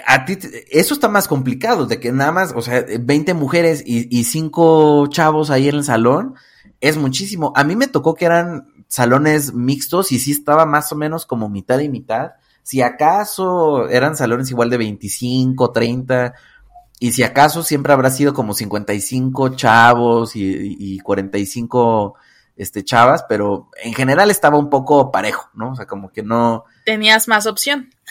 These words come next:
Speaker 1: Tenías más opción, pero in-, es verdad, o sea, la, la opción no era como de compatibilidad, era nada más como de,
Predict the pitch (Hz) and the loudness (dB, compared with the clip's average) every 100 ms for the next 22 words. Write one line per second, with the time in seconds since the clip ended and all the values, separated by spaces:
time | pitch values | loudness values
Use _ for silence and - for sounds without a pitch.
0 | - - 147 135 143 143 143 165 - 220 | -18 -4 0 2 2 2 0 -2 -4 -4
1 | 147 131 123 117 113 123 120 _ - - | -2 4 4 4 2 -4 -10 _ -20 -20
2 | - 113 110 120 127 170 95 95 101 104 | -8 -4 0 2 2 2 0 -2 0 0
3 | 104 107 101 151 160 160 170 165 110 104 | 0 0 -2 0 2 4 2 2 -2 -2
4 | 101 98 95 101 98 98 101 98 113 156 | -2 -2 -2 -4 -2 -2 -2 -4 0 2
5 | 131 131 131 131 143 127 117 107 104 | 2 2 0 0 -4 -4 -4 -4 -6